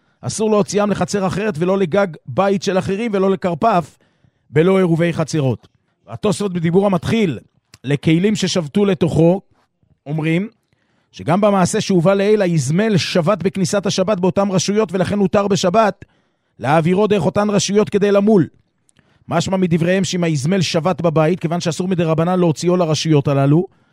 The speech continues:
לא היו חכמים מתירים להוציאם. שלא התירו חכמים לעבור על דבריהם, אפילו אם על ידי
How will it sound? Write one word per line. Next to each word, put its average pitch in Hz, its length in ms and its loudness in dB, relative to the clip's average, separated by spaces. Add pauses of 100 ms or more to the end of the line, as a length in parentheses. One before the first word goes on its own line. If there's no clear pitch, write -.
(260)
לא 131 140 4
היו 190 140 6
חכמים 208 360 0
מתירים 208 420 0 (280)
להוציאם. 208 720 0 (800)
שלא 120 240 0
התירו 185 300 2
חכמים 180 380 0
לעבור 180 320 2
על 196 100 2
דבריהם, 202 500 2
אפילו 233 360 0
אם 196 80 0
על 185 100 2
ידי 185 260 4